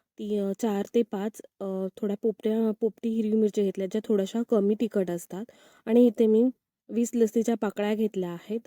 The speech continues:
आणि इथे, अ, मुठभर कोथिंबीर घेतली आहे. डेटासकट घेतला तर, तर अतिउत्तम. आणि इथे पाऊण कप मी शेंगदाणे घेतले आहेत आणि एक चमचा जिरे घेतला आहे. सर्वप्रथम आपल्याला मस्त असे,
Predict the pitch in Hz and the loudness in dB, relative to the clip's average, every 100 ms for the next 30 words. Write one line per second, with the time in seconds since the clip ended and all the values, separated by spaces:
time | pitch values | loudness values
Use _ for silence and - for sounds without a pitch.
0 | - 214 220 214 220 262 - _ _ - | -6 -2 0 0 0 -2 -6 _ _ -8
1 | 214 220 214 214 233 - 226 - 226 233 | 0 4 4 4 2 4 2 2 2 4
2 | 233 220 202 190 175 185 220 214 196 208 | 4 2 0 -4 -4 -4 0 0 0 -2
3 | 220 214 220 214 202 196 196 220 208 - | -2 -4 -2 -2 -2 -4 -6 -8 -8 -12
4 | _ _ - 220 196 233 214 190 - 196 | _ _ -6 -4 -4 -2 -2 -4 -6 -8
5 | 254 _ _ - 240 247 240 254 254 208 | -8 _ _ -4 2 4 4 2 2 2
6 | 208 214 233 220 226 247 285 _ _ - | 2 2 0 2 4 4 2 _ _ -4
7 | 226 202 214 226 233 220 180 180 202 - | 2 4 4 4 4 0 -2 -2 -2 -4
8 | 208 208 - 214 - _ - 214 190 196 | -4 -2 0 0 -2 _ -8 -6 -4 -4
9 | 240 269 196 208 196 202 - 180 170 165 | -4 -2 4 6 6 4 -2 -6 -10 -12
10 | 180 - _ _ _ 240 220 233 - 247 | -14 -14 _ _ _ -2 2 2 2 -2
11 | - 254 247 - 233 196 190 - _ _ | 0 2 2 0 -2 -2 -4 -12 _ _
12 | _ 226 208 - 240 220 208 - 196 233 | _ -8 -8 -2 0 0 -2 -2 -2 -2